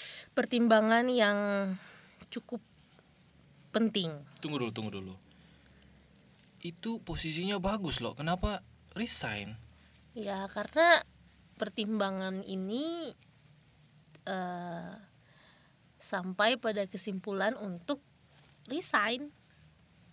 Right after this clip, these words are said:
Speaker 1: dari kantor.
Speaker 2: Apa karena atasan gitu, ataukah nggak nyaman gitu di dalam kantor?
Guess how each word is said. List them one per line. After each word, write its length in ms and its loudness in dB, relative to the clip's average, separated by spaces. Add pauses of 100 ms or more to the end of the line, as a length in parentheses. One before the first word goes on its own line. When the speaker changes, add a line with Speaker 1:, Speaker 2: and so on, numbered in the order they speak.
Speaker 1:
dari 160 -12
kantor. 400 -6 (1300)
Speaker 2:
Apa 640 -4
karena 480 -2
atasan 560 -2
gitu, 320 -4
ataukah 560 -4
nggak 240 -4
nyaman 400 -4
gitu 240 -12
di 160 -8
dalam 160 -8
kantor? 320 -12